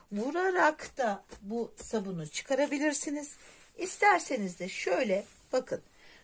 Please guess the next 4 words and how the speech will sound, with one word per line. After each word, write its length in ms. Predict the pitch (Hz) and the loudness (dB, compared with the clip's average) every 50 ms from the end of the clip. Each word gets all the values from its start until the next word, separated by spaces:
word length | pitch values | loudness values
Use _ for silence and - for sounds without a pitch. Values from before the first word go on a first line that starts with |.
| - - _ | -20 2 _
bu 100 | 403 427 | 8 8
şekilde 440 | - - 320 262 - - 214 190 185 | 10 8 6 4 2 -2 0 2 4
yapıp 520 | 185 185 160 - - - 156 - - - - _ _ - _ _ _ - - - - - - - - _ - - - _ _ _ _ - - - - _ _ _ - - _ _ _ _ - - _ - _ - - - - - - - - _ - - - - - - - - - - - - - - - | 4 6 4 2 2 -2 -4 -4 -6 -14 -20 _ _ -20 _ _ _ -20 -20 -20 -20 -20 -20 -20 -20 _ -20 -20 -20 _ _ _ _ -20 -20 -20 -20 _ _ _ -20 -20 _ _ _ _ -20 -20 _ -20 _ -20 -20 -20 -20 -20 -20 -20 -20 _ -20 -20 -20 -20 -20 -20 -20 -20 -20 -20 -20 -20 -20 -18 -10
işaretlemenizi 1200 | - 277 - - 349 330 302 285 285 285 - - 254 277 277 269 269 254 247 240 220 - 226 233 220 | -6 -4 -2 0 2 2 2 2 0 -2 -4 -6 -8 -6 -6 -6 -6 -6 -6 -6 -6 -4 -4 -4 -4